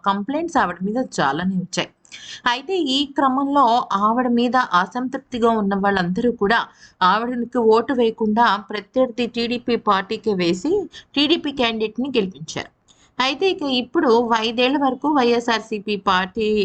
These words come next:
అనేది ప్రస్తుతానికి లేనట్టే. ఇక నగరిగా ఎమ్మెల్యేగా కూడా ఆవిడ ఓటమి పాలవడంతో ఇక అసెంబ్లీకి ఆవిడ ఈ ఐదేళ్ల పాటు వెళ్ళనట్టే. అయితే ఇంక తదుపరి ఆమె కార్యాచరణ ఏంటి అంటే ఖచ్చితంగా గుర్తొచ్చేది జబర్దస్త్.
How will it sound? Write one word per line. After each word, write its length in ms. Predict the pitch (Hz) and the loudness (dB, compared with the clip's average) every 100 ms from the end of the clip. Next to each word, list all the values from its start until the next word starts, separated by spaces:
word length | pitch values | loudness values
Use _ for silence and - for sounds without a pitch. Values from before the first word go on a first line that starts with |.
| - | -2
అనేది 420 | 190 190 190 240 196 208 - _ _ | -2 -2 0 2 2 0 -4 _ _
ప్రస్తుతానికి 520 | 156 151 - 202 202 202 | -4 -4 -2 -2 0 2
లేనట్టే. 440 | 185 185 185 226 392 - | 4 4 2 -6 -6 -6
ఇక 160 | 269 262 - - - 277 | -2 -2 -2 -18 -8 -2
నగరిగా 520 | 277 269 285 269 269 262 240 | 0 0 -6 -2 2 2 0
ఎమ్మెల్యేగా 500 | 226 240 247 247 240 | -2 -2 -2 0 0
కూడా 220 | 240 240 240 | -2 0 0
ఆవిడ 220 | 214 202 185 | 0 -2 0
ఓటమి 360 | 196 254 226 | 0 -2 -4
పాలవడంతో 640 | - 196 185 180 185 180 277 | 0 0 2 0 0 0 0
ఇక 180 | 302 214 202 180 | 0 0 0 -2
అసెంబ్లీకి 580 | 185 214 202 190 190 269 | -4 -2 0 0 2 2
ఆవిడ 280 | 208 185 180 - _ | 2 2 -2 -2 _
ఈ 100 | 185 190 | -4 0
ఐదేళ్ల 360 | 175 180 175 165 | 2 2 0 0
పాటు 280 | 160 156 240 | -2 -2 -4
వెళ్ళనట్టే. 600 | 175 151 165 160 147 - - _ _ - - - - | 0 0 0 -4 -10 -14 -20 _ _ -20 -18 -18 -2
అయితే 260 | 254 277 381 | -2 0 -2
ఇంక 160 | 381 330 | -2 -2
తదుపరి 460 | 262 240 254 349 339 | -2 -2 -2 2 2
ఆమె 240 | 302 285 247 | 2 0 0
కార్యాచరణ 580 | 240 226 247 - 254 240 226 | 0 0 -4 -4 -2 0 0
ఏంటి 260 | 220 226 226 | 0 0 0
అంటే 260 | 208 208 277 - | 0 -2 -2 0
ఖచ్చితంగా 580 | 208 - 226 262 262 | -2 -2 0 4 4
గుర్తొచ్చేది 680 | 240 220 202 202 - 214 302 | 4 0 0 0 2 2 2
జబర్దస్త్. 680 | 330 208 170 170 - - - | 2 0 0 -6 -8 -12 -16